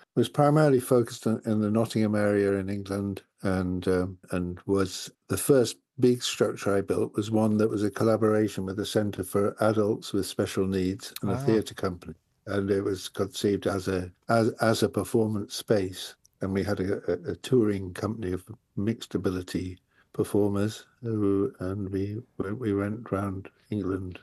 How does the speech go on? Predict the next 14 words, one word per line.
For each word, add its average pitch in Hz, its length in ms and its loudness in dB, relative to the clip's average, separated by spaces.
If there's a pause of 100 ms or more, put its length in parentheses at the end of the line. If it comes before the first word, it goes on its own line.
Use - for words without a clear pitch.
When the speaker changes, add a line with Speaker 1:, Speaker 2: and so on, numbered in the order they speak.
(240)
Speaker 1:
in 104 300 -2
nineteen 107 720 -2 (320)
ninety, 107 1080 -2 (300)
nineteen 107 300 0
ninety. 131 420 2 (640)
So 156 220 6
things 165 280 4
do 160 220 6
happen 123 260 2
inside, 101 520 0
uh, 131 180 4
and 131 320 2
in, 131 280 2
uh, 123 140 2